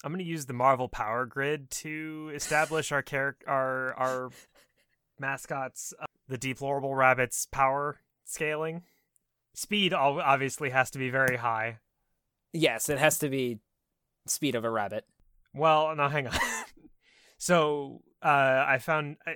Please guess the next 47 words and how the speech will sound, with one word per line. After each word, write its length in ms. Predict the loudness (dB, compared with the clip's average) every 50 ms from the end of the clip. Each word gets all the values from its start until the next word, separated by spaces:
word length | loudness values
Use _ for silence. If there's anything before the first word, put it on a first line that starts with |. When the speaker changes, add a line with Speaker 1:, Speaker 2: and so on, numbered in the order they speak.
| -10 -14 -12
Speaker 1:
here, 240 | -6 -6 -6 -6 -4 -4
I 120 | -4 -2
got 120 | 0 0 0
a 60 | 0
wiki 420 | 0 -4 -8 -8 -8 -8 -8 -6
open 480 | -6 -6 -6 -4 -6 -6 -6 -8 -8 -4
now 240 | -2 -2 -2 -2 -4
that'll, 400 | -4 -6 -6 -6 -6 -8 -10 -8 -6
that 180 | -6 -6 -6 -6
gives 180 | -6 -6 -4
you 120 | -6 -6 -6
a 100 | -6 -6
little 140 | -8 -4
bit 100 | -2 -2
of 80 | -2 -2
a 80 | -4 -2
better 340 | 0 2 2 2 2 0
idea 420 | 0 -2 -2 -2 -4 -4 0 0 0
of 280 | 0 0 -2 -4 -4 -6
what 220 | -6 -6 -6 -6 -6
each 240 | -10 -10 -10 -12
level, 440 | -12 -8 -6 -6 -6 -4 -6 -8 -6
what 180 | -8 -10 -10 -10
each 200 | -12 -14 -12 -12
tier. 200 | -8 -6 -6 -4
So 140 | -4 -6 -4
it 40 |
goes 160 | -4 -4 -6 -4
one 180 | -6 -6 -6
to 60 | -6
seven, 320 | -4 -4 -4 -4 -4 -8 -12 -12
remember? 360 | -10 -10 -10 -10 -12 -14 -14 _ _ _ _ _ _ _ _ _ _ _ _ _ -6
Speaker 2:
Yeah. 200 | -6 -6 -6 -6 -10 _ _ _ _ _ _ _ _ -4
Speaker 1:
And 320 | -2 0 0 0 -2 -6
one 480 | -10 -8 -2 2 4 4 4 4 0 -2 -6 -8
is 320 | -6 -6 -4 -6 -6 -8
below 460 | -6 -6 -6 -6 -2 -2 -2 -2 -2
normal, 580 | -4 -4 -6 -6 -6 -4 -4 -4 -4 -6 -8 -8
weak, 280 | -8 -8 -8 -8 -10 -8
or 180 | -8 -8 -6 -6
none, 440 | -8 -8 -8 -8 -8 -8 -10 -10 -8
basically. 500 | -8 -8 -8 -8 -10 -10 -10 -8 -8 -8
So 220 | -6 -6 -6 -6
if 160 | -6 -8 -10
you're 320 | -10 -8 -6 -6 -8 -10 -12 -14 _
talking 360 | -6 -6 -6 -6 -6 -10 -4
about 320 | -2 0 0 0 -2 -4